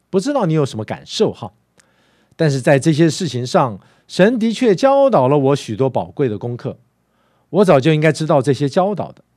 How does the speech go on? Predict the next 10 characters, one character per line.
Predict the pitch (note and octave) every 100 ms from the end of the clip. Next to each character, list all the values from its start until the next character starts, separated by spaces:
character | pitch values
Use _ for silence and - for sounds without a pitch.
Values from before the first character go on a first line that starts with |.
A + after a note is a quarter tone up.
| _ _ _ _ _ _ _
哥 | -
林 | E3+ E3
多 | D#3+
前 | D3+
书 | C3 D3+
第 | D3
十 | - C#3
章 | F3 E3+ F3+ - -
论 | F3+ D#3
到 | D3+ C3 A2